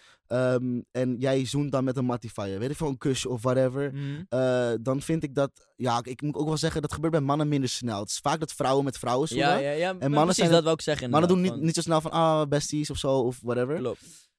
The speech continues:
Speaker 1: Maar goed, in ieder geval los daarvan, ik vind het wel vreemd gaan, man. Wat vind, wat, wat vind jij? Want ik, het is bij mij gebeurd en ik heb daar ruzie over gehad. En nadat ik
Speaker 2: Ja,
Speaker 1: heb
Speaker 2: dat,
Speaker 1: gezegd dat
Speaker 2: kijk, dat
Speaker 1: expliciet van, ik wil niet dat je dat doet, puur omdat je mij vertelt dat je ook op vrouwen valt.
Speaker 2: Uiteindelijk vind ik het wel, vind ik het ook wel gewoon vreemd gaan. Zeg maar van, kijk, tuurlijk,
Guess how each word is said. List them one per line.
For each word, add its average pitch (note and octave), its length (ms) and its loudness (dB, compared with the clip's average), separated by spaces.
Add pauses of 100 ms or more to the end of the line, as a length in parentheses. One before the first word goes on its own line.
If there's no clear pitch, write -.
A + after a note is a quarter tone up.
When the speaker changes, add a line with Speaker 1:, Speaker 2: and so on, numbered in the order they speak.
(100)
Speaker 1:
Maar C3+ 100 0
goed, D#3 100 0
in D#3+ 60 -6
ieder F3+ 160 0
geval D#3 160 2
los D3+ 80 -6
daarvan, C3+ 580 0
ik D3 120 -4
vind F3 160 -2
het C3 80 -2
wel C3 160 4
vreemd C#3+ 320 0
gaan, G#2 200 -6
man. G#2 140 -4
Wat B2+ 120 -4
vind, C#3+ 140 -2
wat, C3+ 140 -2
wat C#3 180 -8
vind D#3 160 -6
jij? D#3 260 -2
Want D3 120 -2
ik, D3 120 -2
het D#3+ 100 6
is D3+ 80 0
bij E3 100 4
mij F3 160 4
gebeurd C#3+ 380 2
en C3+ 80 0
ik D3 80 -2
heb D3+ 100 0
daar D3 140 4
ruzie D#3+ 260 2
over C3+ 140 0
gehad. A#2 280 -4
En C#3+ 200 0
nadat F#3+ 300 2
ik G3 60 0
Speaker 2:
Ja, A#2+ 60 0
Speaker 1:
heb A#2 80 0
Speaker 2:
dat, C#3+ 80 2
Speaker 1:
gezegd E3 140 2
dat E3+ 100 -2
Speaker 2:
kijk, B2+ 120 -2
dat D3+ 80 0
Speaker 1:
expliciet E3 340 0
van, F#3 180 -6
ik B2+ 140 -12
wil D3 120 4
niet E3+ 120 0
dat E3+ 100 -2
je - 60 -12
dat A#2 160 -6
doet, C3+ 260 -6 (280)
puur F#3+ 160 6
omdat F3 200 2
je E3+ 80 -2
mij D3+ 140 0
vertelt D#3 340 0
dat D#3+ 100 -2
je - 80 -10
ook C3+ 140 -2
op - 100 -10
vrouwen G2 260 -6
valt. E2 300 -16
Speaker 2:
Uiteindelijk C#3 440 -4
vind C#3+ 80 -6
ik B2 60 -8
het A2+ 100 -8
wel, B2 220 -4
vind C3 140 -8
ik B2 60 -8
het B2+ 120 -12
ook A2+ 140 -6
wel G#2+ 140 -4
gewoon G#2+ 220 -8
vreemd G#2 340 -6
gaan. F#2 240 -10
Zeg - 140 -12
maar A2 180 -4
van, A#2 220 -6
kijk, A2+ 240 -8
tuurlijk, D3+ 320 -2